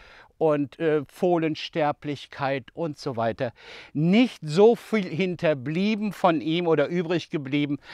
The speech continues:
von ihm, wie eigentlich erwartet. Aber dieser Thunderclap hat die Trakehner Füchse weltberühmt gemacht in den ersten Generationen. Oder er hatte diesen Sahama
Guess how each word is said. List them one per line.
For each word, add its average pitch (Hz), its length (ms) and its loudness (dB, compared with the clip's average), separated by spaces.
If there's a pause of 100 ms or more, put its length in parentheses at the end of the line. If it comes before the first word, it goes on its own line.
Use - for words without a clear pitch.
(140)
von 156 240 2
ihm, 156 440 2
wie 156 140 -2
eigentlich 139 540 2
erwartet. 139 600 4 (320)
Aber 214 460 10
dieser 165 420 4
Thunderclap 226 840 6 (360)
hat 180 440 6 (260)
die 165 540 -2 (340)
Trakehner 165 800 2
Füchse - 840 0 (540)
weltberühmt 156 960 4
gemacht 131 560 0
in 123 140 -4
den 113 180 -4
ersten 123 460 -2
Generationen. 95 760 -12 (1800)
Oder 190 300 10
er 180 160 6
hatte 196 220 4
diesen 180 320 -4
Sahama 185 880 0